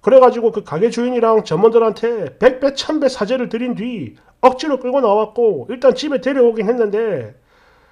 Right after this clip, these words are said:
사실 그래요. 저희 아내가 평소에도 이런 그지 같은 기질이 있는 사람인 건 알고 있었지만, 아무리 그래도 이 정도는 아니었거든. 이젠 한계입니다.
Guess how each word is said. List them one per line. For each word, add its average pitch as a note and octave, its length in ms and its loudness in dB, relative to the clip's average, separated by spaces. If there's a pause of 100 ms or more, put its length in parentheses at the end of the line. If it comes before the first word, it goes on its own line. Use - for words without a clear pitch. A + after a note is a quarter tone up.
(220)
사실 - 320 -6
그래요. G3+ 460 0
저희 D3 180 -4
아내가 A#3 400 2
평소에도 A3+ 540 -4
이런 B3 400 -4 (100)
그지 D3+ 180 -6
같은 A#3+ 220 -2
기질이 A#3 300 -4
있는 F#3+ 180 0
사람인 B3+ 380 0
건 C#4+ 100 -2
알고 G#3+ 240 2
있었지만, A3+ 680 0 (340)
아무리 F#4+ 380 8
그래도 D4+ 280 0
이 G3 60 -2
정도는 C#4 260 4
아니었거든. A#3+ 1080 2 (460)
이젠 F3+ 180 6
한계입니다. F#3+ 800 2